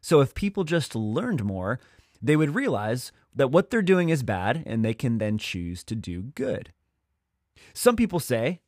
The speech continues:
that people do bad things because of psychology. People do bad things when they aren't thinking right. So if they just fix their thinking, then they'll do better. Well, if these things are the case,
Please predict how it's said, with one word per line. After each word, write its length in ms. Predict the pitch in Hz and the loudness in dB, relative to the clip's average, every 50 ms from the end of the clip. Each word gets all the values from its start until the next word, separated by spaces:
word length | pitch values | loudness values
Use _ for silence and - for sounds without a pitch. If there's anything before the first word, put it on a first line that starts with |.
| _ - | _ -10
that 240 | 113 107 - _ | -10 -10 -10 _
people 260 | - - 135 - 123 117 | -8 -8 -6 -4 -4 -2
do 180 | 107 127 127 | 0 0 0
bad 280 | 104 120 110 110 104 - | 2 2 0 0 -2 -4
things 300 | 98 90 95 110 117 - | -6 -6 -6 -6 -6 -6
because 420 | - 117 - - 127 127 127 123 | -8 -8 -6 -6 -6 -6 -4 -4
of 160 | 131 120 110 | -6 -6 -6
psychology. 800 | - - 160 139 - - 190 185 156 117 104 - 92 71 - - _ _ _ _ _ _ _ _ _ _ _ _ _ | -2 0 2 2 2 4 4 4 4 2 0 -4 -8 -12 -16 -20 _ _ _ _ _ _ _ _ _ _ _ _ _
People 280 | 170 180 160 165 170 | 0 2 2 2 2
do 220 | 156 139 165 175 156 | 2 4 4 4 4
bad 260 | 131 151 139 131 - | 6 4 4 4 2
things 360 | - 117 107 110 127 127 - | -2 -2 -2 -2 -2 -4 -2
when 140 | 120 123 123 | -2 0 0
they 120 | 123 123 - - | 0 0 0 -2
aren't 200 | 127 131 - 127 | -2 -2 -2 -4
thinking 360 | - - 190 160 - 120 98 | -4 -4 -2 -2 -2 -4 -4
right. 220 | 90 90 - - - _ _ _ _ _ _ _ - | -6 -8 -10 -14 -16 _ _ _ _ _ _ _ 0
So 180 | - 175 160 | 4 6 6
if 160 | 160 151 - | 6 6 4
they 160 | - 190 185 170 | 2 2 2 4
just 320 | - 170 143 120 - - - _ _ | 4 2 2 2 -2 -8 -16 _ _
fix 400 | _ - - 156 143 - - - | _ -2 0 0 0 0 -4 -4
their 160 | - 135 120 | -2 0 0
thinking, 680 | 120 - - - 220 240 - - 95 98 95 98 120 - _ _ _ _ | 0 -2 -4 -4 -4 -4 -4 -4 -6 -6 -4 -4 -6 -6 _ _ _ _
then 420 | - 120 135 131 127 127 131 127 - - | -2 2 2 4 4 2 0 -2 -6 -4
they'll 160 | 110 117 120 | -2 -2 -2
do 480 | 107 87 - 98 90 90 92 98 110 - _ _ - | -2 -4 -4 -4 -4 -4 -4 -6 -6 -10 _ _ -6
better. 360 | 208 233 220 - - - - _ _ _ _ _ _ _ _ _ _ _ _ _ _ _ _ _ _ _ _ _ - - - | -6 -4 -4 -8 -12 -16 -20 _ _ _ _ _ _ _ _ _ _ _ _ _ _ _ _ _ _ _ _ _ -20 -14 2
Well, 160 | - 196 233 | 4 6 6
if 120 | 233 180 180 | 6 6 4
these 280 | - 262 302 320 - | 0 -2 -2 -2 -2
things 200 | - 262 233 185 | 0 2 2 2
are 220 | - - 147 156 143 | 2 2 2 2 2
the 80 | 117 | 0
case, 640 | 104 - - - 135 117 101 95 113 - - - | -2 -6 -6 -6 -4 -4 -4 -4 -6 -8 -12 -12